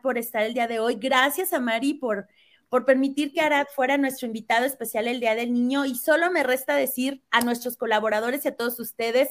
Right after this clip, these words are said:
que los niños son maestros que vienen a enseñarnos con sus acciones, inocencia y naturalidad, el camino para despertar,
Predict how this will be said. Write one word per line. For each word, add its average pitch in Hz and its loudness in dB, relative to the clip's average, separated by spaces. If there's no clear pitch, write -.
que 277 4
los 233 -2
niños 370 2
son 311 4
maestros 302 0
que 214 -6
vienen 226 -4
a 226 -2
enseñarnos 226 -2
con 214 -4
sus 208 -8
acciones, 208 -2
inocencia 240 0
y - 2
naturalidad, 240 0
el 208 -4
camino 196 -4
para 180 -2
despertar, 160 -8